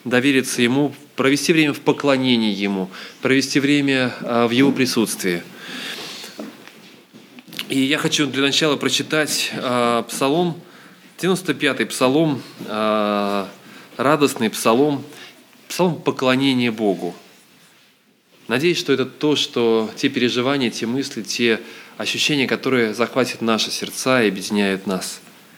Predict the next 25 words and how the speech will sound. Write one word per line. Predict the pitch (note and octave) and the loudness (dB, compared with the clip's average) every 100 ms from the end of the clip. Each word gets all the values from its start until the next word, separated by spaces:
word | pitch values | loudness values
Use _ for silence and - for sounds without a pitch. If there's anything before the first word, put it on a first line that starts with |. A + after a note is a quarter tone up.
| - - _ _ - | -20 -20 _ _ -8
"Воспойте | A2+ B2 A3 G3 D3 | -4 -2 0 2 2
Господу | B2+ F#3 F#3 D#3 C#3+ C#3 C3+ - - - - - | 2 0 2 0 2 2 0 -16 -20 -20 -20 0
песнь | C#3+ C#3 C3 | 0 2 0
новую. | B2+ A#2 F#2 E2+ E2 - - - - - - - | 2 2 2 -4 -6 -14 -20 -20 -20 -20 -20 -10
Воспойте | A2 A2+ - F#3 - A#2 | -4 -4 0 0 0 0
Господу | A#2+ - G2+ F#2+ | -2 -2 -6 -6
вся | - C3+ | -2 0
земля. | C3 A#2+ G#2 F2 - - - - - - - | 0 0 -2 -4 -14 -20 -20 -20 -20 -20 -2
Пойте | F3+ F3+ D#3 | 0 2 0
Господу, | C#3+ D3 D3 C3 | 2 2 2 0
благословляйте | C3 D3+ D3+ - C#3+ D#3+ D#3 D3+ | 2 0 0 0 0 2 0 -4
имя | - F3 E3+ C3+ | -4 -2 0 0
Его, | A#2+ A2+ | 0 -2
благовествуйте | A2 A#2+ A#2+ A#2+ D#3+ D#3+ C#3 C3 | 0 0 2 0 0 -2 -6 -6
со | B2+ A#2+ | -2 -4
дня | A2+ A#2+ B2+ | 0 0 0
на | B2 C3 | 0 -2
день | A#2+ | -2
спасения | A2 - G#2+ - B2+ A#2 A2+ | -4 -4 -4 -2 -2 0 -2
Его. | G#2+ A2 G#2+ G#2 F#2 - - - - | -2 -4 0 0 0 -6 -12 -12 -10
Возвещайте | C3 C#3 D3 - F3+ D#3 | -4 0 0 0 -2 -2
в | |
народах | D3 E3 D3 | 0 2 0
славу | - - F3 C#3+ | -2 -2 0 2
Его, | B2 G2+ G2 | 0 0 -4